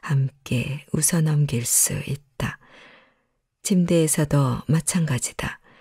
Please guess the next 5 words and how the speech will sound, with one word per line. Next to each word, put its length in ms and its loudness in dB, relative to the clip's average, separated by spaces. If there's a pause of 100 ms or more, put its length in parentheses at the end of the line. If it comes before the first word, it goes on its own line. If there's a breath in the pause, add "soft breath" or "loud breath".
(760 soft breath)
색다른 560 0
것을 560 2
시도해보고 680 2
싶을 440 -2 (160)
때 240 -2